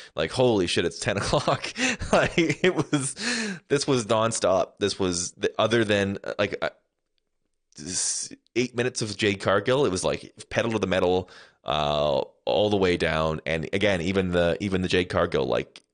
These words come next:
you had A Q A where you're like, "Damn, that's pretty impressive." And you got this, there, like, Serena Deeb made progress. Uh, incredible.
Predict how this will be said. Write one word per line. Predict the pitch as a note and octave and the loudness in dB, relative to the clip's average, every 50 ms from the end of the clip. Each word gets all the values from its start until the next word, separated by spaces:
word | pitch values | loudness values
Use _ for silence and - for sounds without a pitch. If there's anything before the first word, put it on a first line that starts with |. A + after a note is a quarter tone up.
| _ _ - | _ _ -6
you | F2 F2+ | -2 0
had | E2+ F2 D#2+ | 2 2 2
A | D2 F2 | 0 -2
Q | - - E2+ D#2+ | -2 0 0 2
A | D#2 | 2
where | D2 C2 | 2 0
you're | B1+ D2+ | 0 0
like, | D#2+ - | -2 0
"Damn, | - D2+ - C#3+ A2 - - - | 0 0 -2 -2 -4 -6 -10 -10
that's | - D#3 - | -10 -10 -8
pretty | - - F#2+ G2+ | -6 -4 -2 -2
impressive." | A2 A2+ G2+ - - - - _ _ - | -2 -2 -2 -4 -4 -8 -12 _ _ -6
And | - F#2+ | -4 -2
you | F#2 | 0
got | F2 F#2+ F#2+ - - | 0 0 0 2 2
this, | G#2 G2+ F#2+ | 0 0 0
there, | - - G2+ G2 | 0 0 0 0
like, | - G#2 G2+ F#2+ | 0 0 -2 -2
Serena | - A2+ G#2 G#2+ G#2+ | 0 0 0 0 0
Deeb | G#2+ A2 A2+ A2 G2 G2 - - - - - _ - | 0 0 0 0 -2 -6 -10 -18 -20 -20 -20 _ -4
made | G2+ G#2 A2+ G#2 | -2 -2 0 0
progress. | - G2 G#2+ A2 G#2 D#2+ - - - - - - | 0 0 2 2 2 2 0 -2 -4 -6 -6 -4
Uh, | - D#2+ F2 F2+ F2+ F2 F2 F2 F2 F2 C#2 | -2 0 0 2 2 2 2 2 0 0 0
incredible. | F#2+ G#2+ A2+ - G#2+ F#2+ F#2 F2+ - C#2 - | 0 -2 -2 -2 0 0 0 0 0 -2 -4